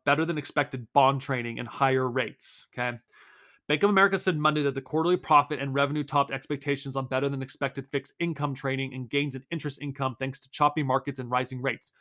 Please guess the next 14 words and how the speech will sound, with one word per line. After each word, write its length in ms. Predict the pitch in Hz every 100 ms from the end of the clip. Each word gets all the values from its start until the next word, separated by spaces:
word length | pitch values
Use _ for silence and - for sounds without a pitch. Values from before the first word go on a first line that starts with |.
| _ _
Here's 160 | 160 156
what 80 | 190
the 60 |
company 260 | - 160 165
reported 420 | 160 - 160 147
comparing 380 | 139 127 143 147
with 140 | 143
analysis 500 | 135 131 135 139 139
we're 80 | 135
expecting 540 | 131 - 147 139 127 113
based 240 | 127 131
on 80 | 131
Refinitiv 440 | 127 135 131 135
data. 320 | 120 123 117